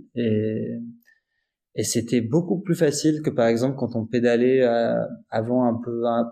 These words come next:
peu avant les deux ans d'Ariane, qu'on rentrait en France à ce moment-là. Parce que, bah, je pense qu'on est habitué à faire ça. Hermès, il est assez petit, du coup, euh, bah, il dort beaucoup la journée, puis ça se passe assez bien, quoi.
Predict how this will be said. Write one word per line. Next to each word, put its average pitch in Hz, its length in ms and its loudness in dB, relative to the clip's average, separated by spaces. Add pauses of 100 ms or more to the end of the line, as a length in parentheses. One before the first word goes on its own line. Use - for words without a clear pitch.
peu 135 120 4
avant 123 180 4
les 123 140 4
deux 120 180 0
ans 123 80 4
d'Ariane, 120 460 2
qu'on 110 140 -8
rentrait 110 300 -4
en 113 80 -4
France 131 360 -8
à - 40 -6
ce - 140 -16
moment-là. 113 400 -6 (1200)
Parce 113 260 -2
que, 123 260 0
bah, 120 200 2
je - 100 -4
pense - 180 -2
qu'on 123 120 2
est 117 60 4
habitué 113 320 0
à 127 60 2
faire 110 200 -4
ça. 160 560 2
Hermès, 127 480 2
il 123 100 0
est 117 140 0 (160)
assez 127 320 0
petit, 147 360 0
du 123 140 -2
coup, 135 300 0
euh, 117 520 2 (100)
bah, 107 140 0
il 110 100 0
dort 110 200 2
beaucoup 110 300 -2
la 117 120 2
journée, 117 560 2
puis - 160 -10
ça 110 140 -4
se 107 80 -10
passe 110 260 -4
assez - 180 -12
bien, 117 320 0
quoi. 143 360 -2